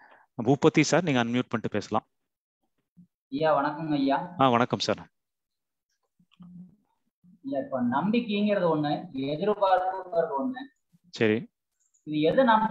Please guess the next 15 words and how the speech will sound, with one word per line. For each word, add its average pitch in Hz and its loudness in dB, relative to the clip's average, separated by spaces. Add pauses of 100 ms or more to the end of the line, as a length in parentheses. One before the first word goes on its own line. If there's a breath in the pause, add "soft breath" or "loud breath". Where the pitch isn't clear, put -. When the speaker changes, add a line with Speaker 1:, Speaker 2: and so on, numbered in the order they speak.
(100)
Speaker 2:
குழப்பிக்கிறோமா? 175 2 (140)
நம்பிக்கை 220 -2
வேற, 185 0
எதிர்பார்ப்பு 160 0
வேறயா? 117 -6 (1800)
மனசு 226 2
வந்து 202 2
ஒரு 180 4 (140)
விஷயத்தை 156 -4
எதிர்பார்க்குது. 196 0 (420)
Speaker 1:
சரி. 117 4 (440)
Speaker 2:
அது 151 -4
நடக்கலைன்னு 226 2
எதிர்பார்ப்பு 214 2
மாறி 175 0